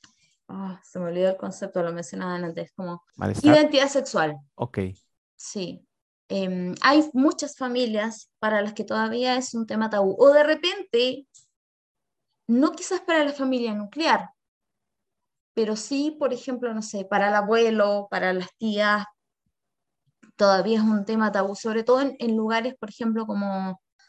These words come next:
Speaker 1: en, en ciudades más pequeñas, en pueblos más pequeños, en sectores rurales, que es donde yo trabajo, es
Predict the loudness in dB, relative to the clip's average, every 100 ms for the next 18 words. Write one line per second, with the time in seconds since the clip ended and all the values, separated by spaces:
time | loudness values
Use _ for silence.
0 | -14 -4 -2 -2 -2 -2 -2 2 2 4
1 | 2 -2 -4 -2 2 2 2 2 0 -2
2 | -6 -4 -4 -8 _ _ 2 6 6 4
3 | -2 -6 -4 -2 0 2 2 0 -2 -2
4 | -2 -4 -8 -4 -2 0 0 2 4 2
5 | 2 -2 -6 -18 _ _ _ -4 -2 -2
6 | 0 0 2 2 2 0 0 -2 -4 -20
7 | _ _ _ -4 -2 -2 -8 -16 -20